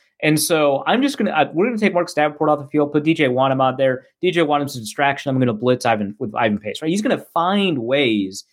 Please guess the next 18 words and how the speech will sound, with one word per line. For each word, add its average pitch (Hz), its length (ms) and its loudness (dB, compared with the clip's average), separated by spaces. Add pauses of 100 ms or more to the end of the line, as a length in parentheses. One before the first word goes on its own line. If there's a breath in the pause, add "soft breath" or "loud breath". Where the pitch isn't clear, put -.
(240)
to 135 100 -2
maximize 123 840 0
that 104 200 0
roster 113 560 0
in 110 240 -10
ways 110 220 0
that 113 120 -6
I 127 40 0
think 151 100 -2
a 135 60 2
lot 117 180 4
of 123 80 0
other 110 140 0
defensive 107 300 -8
coordinators, 98 380 -6
especially - 460 -8
Ed 101 140 -8
Donatel, 104 540 0